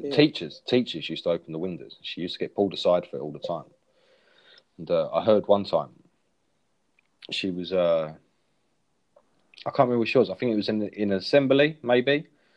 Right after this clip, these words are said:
Speaker 2: And someone was sitting behind her, and they actually see her, like, her hair, like, waving and moving 'cause of the headlights.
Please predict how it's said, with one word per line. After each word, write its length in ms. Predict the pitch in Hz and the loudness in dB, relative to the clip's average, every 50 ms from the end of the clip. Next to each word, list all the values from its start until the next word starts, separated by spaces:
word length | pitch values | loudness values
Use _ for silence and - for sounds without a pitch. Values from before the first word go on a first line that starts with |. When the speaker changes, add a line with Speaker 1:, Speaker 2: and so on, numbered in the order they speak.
| _ _ _ _ - | _ _ _ _ -10
Speaker 2:
And 100 | 87 - | -10 0
someone 220 | - - 113 107 | 2 4 4 4
was 100 | 104 - - | 0 -2 -2
sitting 160 | 117 92 87 | -2 -2 -2
behind 360 | 101 104 113 113 117 113 113 | -2 0 0 0 0 2 4
her, 200 | 120 127 131 135 _ | 2 2 2 -2 _
and 100 | 98 95 | -4 0
they 100 | 95 98 107 | 2 4 4
actually 320 | 107 - - - 104 98 | 4 2 -2 -6 -6 -6
see 180 | - - 110 101 | -2 -2 2 4
her, 300 | 107 101 98 95 95 - - | 4 4 4 2 -2 -8 -2
like, 180 | - 98 92 87 | 0 0 2 2
her 140 | 98 95 92 | 0 0 0
hair, 360 | - 117 113 117 117 117 120 - | 2 4 6 6 6 4 0 -2
like, 220 | 87 87 85 80 - _ _ - | 0 0 0 0 -4 _ _ 0
waving 480 | 98 101 104 107 107 101 117 117 117 | 4 4 4 4 2 0 -2 -4 -4
and 120 | 101 87 90 | -6 -8 -6
moving 440 | 101 104 104 98 107 113 113 117 | -4 -4 -4 -4 -6 -8 -10 -10
'cause 200 | - - 92 - | -12 -14 -12 -12
of 60 | 95 85 | -8 -8
the 80 | 90 | -6
headlights. 580 | 90 110 110 - - 110 113 123 135 - - | -4 -4 -4 -2 0 -2 -2 -2 -4 -10 -18